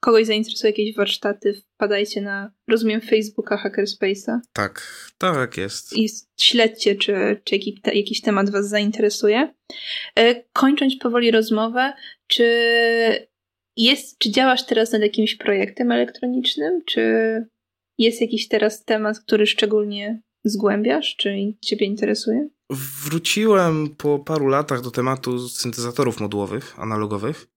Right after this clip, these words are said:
Speaker 2: Yy, no i właśnie przeprojektowuję część modułów, yy, właśnie z moich projektów sprzed paru lat, yy, żeby tym razem już zamiast robić płytki drukowane w domu, zamówić je w Chinach,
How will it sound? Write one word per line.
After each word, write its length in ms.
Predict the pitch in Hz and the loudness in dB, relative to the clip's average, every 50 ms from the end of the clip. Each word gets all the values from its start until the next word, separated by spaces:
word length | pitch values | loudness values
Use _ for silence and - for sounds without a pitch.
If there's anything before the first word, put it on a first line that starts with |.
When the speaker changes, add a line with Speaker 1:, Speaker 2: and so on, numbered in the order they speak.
| _ - | _ -10
Speaker 2:
Yy, 80 | - 104 110 104 110 110 110 110 110 110 110 113 113 113 | -6 -6 -4 -4 -4 -4 -2 -2 -2 0 -2 -2 -2 -2
no 80 | 131 | -4
i 40 | 131 | -4
właśnie 400 | 127 135 131 131 - - 127 120 | -2 -2 -2 -2 -2 -2 -2 -2
przeprojektowuję 880 | 120 - - 120 - 127 120 113 - - 110 113 123 120 117 113 110 110 | -2 -4 -4 -4 -2 -4 -4 -4 -4 -8 -8 -4 -2 -2 0 0 0 -2
część 1000 | 110 - - - 110 110 110 113 110 - - - - - - - - - - | -4 -4 -4 -2 -2 -2 -2 -4 -6 -8 -8 -8 -6 -6 -6 -6 -8 -8 -6
modułów, 880 | 110 107 110 107 110 107 107 104 104 104 101 - - - - - - - 92 95 98 98 98 98 98 95 98 | -6 -6 -4 -4 -4 -4 -4 -4 -4 -6 -8 -10 -14 -16 -16 -16 -14 -12 -12 -10 -10 -8 -8 -10 -10 -10 -10
yy, 60 | 98 | -12
właśnie 420 | 107 107 101 - - 107 104 101 101 | -12 -10 -10 -8 -6 -6 -6 -6 -8
z 320 | - - - - - - | -10 -12 -14 -16 -14 -10
moich 180 | 104 110 110 107 | -8 -6 -6 -6
projektów 380 | - - 110 104 107 107 104 | -4 -4 -4 -4 -4 -6 -8
sprzed 200 | - - - 101 | -8 -8 -8 -8
paru 180 | - - 104 107 | -8 -8 -6 -2
lat, 320 | 110 135 180 202 - - _ _ _ _ _ - | -2 -2 -2 -4 -8 -14 _ _ _ _ _ -10
yy, 280 | - 123 123 123 127 127 | -6 -6 -4 -4 -4 -4
żeby 220 | 123 135 135 139 | -4 -6 -6 -4
tym 180 | 139 147 139 139 | -2 0 0 2
razem 280 | 135 131 123 131 127 | 2 0 0 0 -2
już 120 | 123 120 113 | -2 -2 -2
zamiast 300 | 127 127 127 120 - - | -2 -2 -2 -2 -4 -4
robić 240 | 123 117 120 113 | -6 -6 -8 -10
płytki 380 | - - 123 113 - - - 117 | -8 -6 -6 -6 -6 -6 -10 -10
drukowane 480 | 113 113 113 - 110 107 113 107 110 107 | -8 -8 -8 -8 -6 -4 -4 -4 -4 -6
w 80 | 104 | -6
domu, 520 | 107 110 110 110 107 107 107 107 107 107 101 | -4 -4 -2 -2 -2 -4 -4 -4 -6 -6 -6
zamówić 380 | - 107 104 104 104 101 - | -4 -4 -4 -6 -6 -8 -8
je 60 | 104 | -8
w 40 | - | -8
Chinach, 720 | - - - 107 104 101 101 101 104 104 - - - - | -8 -6 -6 -4 -4 -2 -2 -4 -4 -6 -10 -12 -16 -18